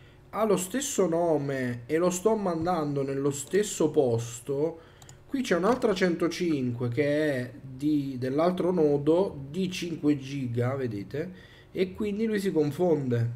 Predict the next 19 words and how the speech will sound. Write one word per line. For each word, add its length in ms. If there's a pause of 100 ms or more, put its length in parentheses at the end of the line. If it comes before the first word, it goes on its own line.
(180)
Questo 440
qua 440
è 240
una 220
macchina 420
virtuale 1040 (1080)
che 160
corrisponde 800
a 100
essere 720 (640)
la 440
Windows 560
undici 640
T 560 (160)
dal, 340
sull'altro 640
nodo, 540
sul 200
nodo 840